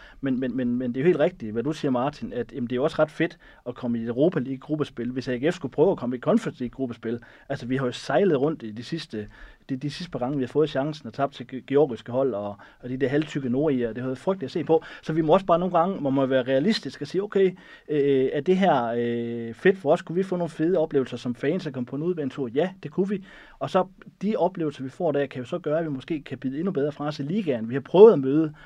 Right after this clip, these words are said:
nogle stærke hold, og, og der skal altså ikke, man skal bare huske på, at der skal ikke gå ret meget galt. Altså, F C København skal ikke underpræstere ret meget. Øh,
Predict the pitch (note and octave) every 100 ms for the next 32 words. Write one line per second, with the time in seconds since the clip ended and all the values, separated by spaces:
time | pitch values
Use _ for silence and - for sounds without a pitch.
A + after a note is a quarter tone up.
0 | - - - - C#3 D#3+ A#2+ C3+ C#3 B2+
1 | A2+ A2+ - - - C3+ D#3+ - F3 G#3+
2 | D#3 D3+ E3+ C#3 C#3 D3 F3+ E3+ F3+ D#3+
3 | - - F#3+ D#3+ F3 D3+ C#3 E3 C#3 D3+
4 | D3+ F3+ F3+ F#2+ - - C#3+ D3 - D3+
5 | D#3 D3 C#3+ E3+ E3 - D#3+ E3+ - E3+
6 | G#3 D3+ - D3 B2+ E3+ C3+ B2 C#3+ E3
7 | D3+ - - - - - D3+ C3+ A#2+ A#2
8 | A2+ A2+ A2+